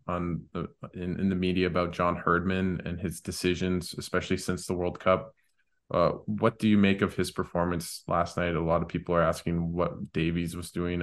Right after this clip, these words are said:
You alluded to the substitutions. Just, do you think there's something,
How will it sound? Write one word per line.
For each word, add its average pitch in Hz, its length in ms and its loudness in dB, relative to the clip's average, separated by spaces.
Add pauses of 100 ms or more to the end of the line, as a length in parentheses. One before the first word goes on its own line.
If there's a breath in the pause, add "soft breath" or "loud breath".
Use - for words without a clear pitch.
You 90 200 -2
alluded 85 520 0
to 85 100 -4
the 85 120 -2
substitutions. 85 1040 -4 (440 soft breath)
Just, - 300 -2 (540)
do 101 80 2
you 107 80 8
think 110 280 0 (200)
there's 98 200 2
something, 95 540 0